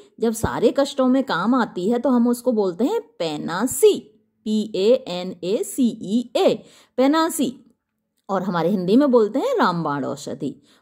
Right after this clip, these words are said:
तो ये जो दोस्त हैं इनके, म-, मिस्टर डब्ल्यू एच, ये हर मर्ज की दवा हैं, ऐसा लगता है। तो जैसे ही उनका ख्याल आता है शेक्सपियर को, शेक्सपियर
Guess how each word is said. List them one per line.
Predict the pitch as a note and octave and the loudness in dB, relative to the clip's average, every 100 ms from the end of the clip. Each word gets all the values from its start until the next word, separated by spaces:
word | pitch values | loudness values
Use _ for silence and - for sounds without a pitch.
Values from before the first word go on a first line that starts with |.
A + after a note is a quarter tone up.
| - | -4
तो | F4 E4 - - | 0 0 -2 -8
ये | F#3+ G#3 A#3+ | -2 4 4
जो | B3+ D#4+ D#4+ - - F3 | 4 0 0 -4 -8 -12
दोस्त | D3 D#3 G#3 D#4 F#4+ | -4 2 2 2 -2
हैं | E4+ C4+ G#3 | 0 2 2
इनके, | F3+ - D3 D3 F#3 D#4+ G4 - _ _ _ - | -2 -2 0 2 2 2 -2 -14 _ _ _ -10
म-, | G#3 F#3+ F#3 F3+ F#3 - | -4 -2 -2 -2 -4 -4
मिस्टर | F#3+ F#3 - A#3+ | -2 -2 2 4
डब्ल्यू | A3 F3+ E3+ D4+ | 4 2 2 2
एच, | A#3+ - A#3 - - _ - | 2 0 -6 -8 -20 _ -8
ये | F#3+ A3 E4 D#4+ | 0 0 0 -4
हर | - A#3 D4 | -4 0 2
मर्ज | C4 E3+ A3+ A3 G#3+ | 4 4 2 0 -2
की | G3+ | -2
दवा | D3 C3 C3+ | 0 -2 -4
हैं, | D3+ C#3 E3+ | -4 -8 -10
ऐसा | C#3+ G3+ | -8 -4
लगता | F#3 C#3 - G#3 | -2 -2 0 0
है। | A#3 C#4+ - _ _ | 0 -2 -6 _ _
तो | A#3 G#3+ | 2 2
जैसे | E3+ G3+ D#4 | 2 -2 4
ही | F#4+ A4 | 6 6
उनका | G4+ D#4+ D#4 | 4 -2 -4
ख्याल | - B3 B3 A3+ A3+ A3+ | -4 -4 0 2 2 2
आता | F#3 - B3 | 0 0 0
है | D#4+ D#4 B3+ | 2 2 0
शेक्सपियर | B3 A3 G#3+ - G#3 F#3 | 0 -4 -6 -4 -2 -2
को, | G3 A3+ C4 C4+ - - | 0 4 4 2 -18 -14
शेक्सपियर | - D#4+ - - D4 C4 A#3+ | -6 -4 -4 -2 2 2 -2